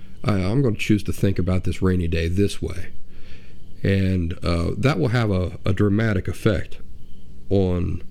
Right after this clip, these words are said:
the thoughts and the feelings that spring out of those thoughts. Positive thoughts lead to other positive thoughts, lead to other positive thoughts, lead to other positive thoughts,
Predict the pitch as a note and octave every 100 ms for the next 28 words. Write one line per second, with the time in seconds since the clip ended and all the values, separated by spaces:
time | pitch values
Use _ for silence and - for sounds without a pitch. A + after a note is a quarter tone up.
0 | - G2+ G#2 G2 F#2 - - - - -
1 | - B2+ A2 E2+ - - - - - -
2 | G#2 F#2 - A#2+ G#2+ G2+ - - - A2
3 | G2+ F#2 F2+ F#2+ C3 - - D#2 F2 -
4 | - - - - - - - - - B2
5 | C3 - - E2+ F2+ - B2 G2+ G2 -
6 | - A#2 A2+ - - - D#2+ - - -
7 | - - - - F#2+ E2 - G2+ F#2+ -
8 | F#2 E2 - - - - - F#2 E2+ -
9 | F#2+ G2 - G#2 G2+ F#2 - C3+ G#2+ E2+
10 | -